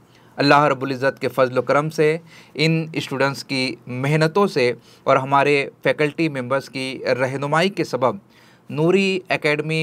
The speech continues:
प्लेटफॉर्म से पच्चीस स्टूडेंट्स ने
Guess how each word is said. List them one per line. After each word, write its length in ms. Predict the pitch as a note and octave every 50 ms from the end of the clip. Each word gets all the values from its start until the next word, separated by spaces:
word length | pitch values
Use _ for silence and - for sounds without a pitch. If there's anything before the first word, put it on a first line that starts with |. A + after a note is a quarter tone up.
| D#3 D#3+ -
प्लेटफॉर्म 500 | C#3 B2+ B2 B2 - C#3 C#3 D3 D#3 D#3
से 200 | D3+ - D3 C3 B2+ B2+ C3 B2+ - _ _ _ _ _ _ _ _ _ _ _ _ _ _ _ _ -
पच्चीस 580 | E3 D#3 D#3+ - - F#3+ F#3+ G3 G3+ G#3 G#3 G#3 - - _ _ _ _ _ _ _ - -
स्टूडेंट्स 520 | D3+ - - D#3 D3 E3 E3+ E3+ E3 -
ने 320 | D#3+ D3 D3 D3 D3+ D3+